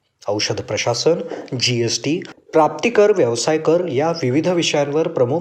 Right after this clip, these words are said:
मार्गदर्शन करण्यात आले. कार्यक्रमादरम्यान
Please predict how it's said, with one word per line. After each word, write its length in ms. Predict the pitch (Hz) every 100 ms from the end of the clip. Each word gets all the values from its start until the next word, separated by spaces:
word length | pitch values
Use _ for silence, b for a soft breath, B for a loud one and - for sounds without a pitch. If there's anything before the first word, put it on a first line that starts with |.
| -
मार्गदर्शन 640 | 131 113 110 143 143 156 151
करण्यात 360 | 117 95 90
आले. 300 | 87 - 76 - _ b b b b b -
कार्यक्रमादरम्यान 800 | 110 107 113 110 107 107 123